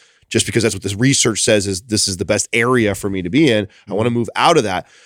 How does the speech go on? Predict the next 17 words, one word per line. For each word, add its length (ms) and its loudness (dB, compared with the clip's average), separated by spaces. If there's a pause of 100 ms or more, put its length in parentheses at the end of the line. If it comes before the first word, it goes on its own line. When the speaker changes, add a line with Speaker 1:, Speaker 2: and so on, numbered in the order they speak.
(100)
Speaker 1:
But 100 -2
I 60 4
also 260 4
need 160 0
to 80 -6
know 220 2
that 280 2 (240)
when 140 -2
I 80 0
move 160 2
out 240 4
of 80 4
that, 380 0
the, 320 0 (180)
to 140 -2
your 160 4
point, 420 -2